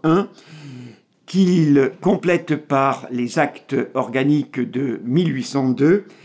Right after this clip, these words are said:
qui érige le deuxième État, hein, le deuxième type de relation entre les religions et l'État en France, à savoir le régime des cultes reconnus. À savoir, tous les cultes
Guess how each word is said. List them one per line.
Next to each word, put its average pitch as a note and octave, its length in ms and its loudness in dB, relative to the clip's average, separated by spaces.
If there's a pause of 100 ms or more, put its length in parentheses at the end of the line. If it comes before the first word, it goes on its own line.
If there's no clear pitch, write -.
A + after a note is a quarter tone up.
(280)
qui G3 360 -2 (420)
érige G3+ 640 2 (400)
le C3+ 220 0
deuxième G3 800 0 (240)
État, - 480 0 (420)
hein, A#2+ 180 -6
le C3 140 -4
deuxième F3 420 2
type B3+ 320 -2
de D3+ 100 2
relation D3 640 0 (280)
entre C#3+ 600 0 (400)
les D3+ 300 2
religions D3+ 640 0 (100)
et C#3 100 0
l'État C3 380 -2
en B2+ 120 -4
France, D#3 440 -2 (200)
à C#3 100 -4
savoir C#3+ 360 -2
le D3 120 2
régime D#3+ 500 0 (300)
des D3 260 -2
cultes A#3+ 320 2
reconnus. F#3 540 2 (460)
À G3+ 100 0
savoir, D#3 560 0 (680)
tous D4+ 160 6
les B3 160 2
cultes G3 460 -2